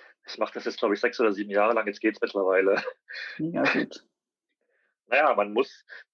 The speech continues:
Speaker 1: ähm, man muss die Bienen kennenlernen. Das ist das Problem.
Speaker 2: Ja.
Speaker 1: Das, das, das Problem am Anfang war, äh, die, oh je, die Bienen machen das und das und das. Ist das jetzt richtig so?
Speaker 2: Ja.
Speaker 1: So, nach drei Jahren hat man dann gelernt,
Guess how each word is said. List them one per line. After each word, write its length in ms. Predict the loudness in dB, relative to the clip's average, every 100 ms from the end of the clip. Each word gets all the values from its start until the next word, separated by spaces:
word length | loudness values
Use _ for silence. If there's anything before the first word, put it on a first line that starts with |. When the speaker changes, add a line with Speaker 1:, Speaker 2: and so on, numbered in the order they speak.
| _ -8 0
Speaker 1:
ähm, 240 | 0 -2 -4
man 140 | 0
muss 220 | 2 0 0
die 80 | 0
Bienen 220 | -2 0
kennenlernen. 460 | 0 2 2 2
Das 160 | 0 -2
ist 100 | -6
das 80 | -8
Problem. 540 | -4 2 4 4 0 -8
Speaker 2:
Ja. 260 | -6 -6 _ _ _ _ _ -20 -18 -20 _
Speaker 1:
Das, 220 | -2 -2 0
das, 160 | -2 0
das 280 | 0 0 0
Problem 300 | 0 2 2
am 140 | 4
Anfang 340 | 2 0 -6 0
war, 360 | 2 2 -2 _ _ _ _ -16
äh, 220 | -12 -10
die, 220 | -8 -10 -4
oh 140 | 0 4
je, 180 | 4
die 120 | 2 -2
Bienen 240 | -2 0
machen 240 | -2 0 -2
das 160 | -2
und 100 | -2
das 140 | -2 0
und 80 |
das. 160 | -2 -2
Ist 120 | -10
das 60 | -10
jetzt 160 | -2 0
richtig 260 | 0 -4
so? 300 | -2 -2 -4 _ _ _ _ _ _ 0
Speaker 2:
Ja. 220 | 2 2 -6 -20 -6
Speaker 1:
So, 220 | 2 4
nach 200 | 4 0 0
drei 260 | 2 4
Jahren 280 | 6 4 2
hat 120 | 0 0
man 120 | 2
dann 200 | 2 2
gelernt, 400 | 2 2 0